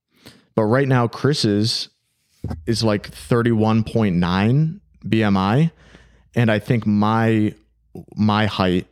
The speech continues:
the B M I limit, if you do the calculation, is, like, in the twenty-nines. So his is al-, almost, like, two points higher.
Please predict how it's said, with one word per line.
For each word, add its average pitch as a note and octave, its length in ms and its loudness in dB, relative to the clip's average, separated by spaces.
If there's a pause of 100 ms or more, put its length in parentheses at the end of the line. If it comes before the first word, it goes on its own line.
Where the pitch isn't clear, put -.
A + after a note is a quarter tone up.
the F#2+ 220 -2
B G#2 260 0
M G2 140 2
I F#2+ 140 2
limit, F2+ 460 0
if F#2 160 -4
you G2+ 80 0
do F#2 120 0
the F2+ 80 0
calculation, F#2+ 600 -2
is, G2 120 -2
like, F#2+ 140 -2
in F#2 80 0
the F2+ 60 0
twenty-nines. D#2 680 -4 (600)
So - 140 -2
his A#2 200 2
is A2+ 120 2
al-, G#2 220 0
almost, G#2 280 0
like, F#2 120 0
two - 140 -2
points F#2 240 -2
higher. F2 400 -2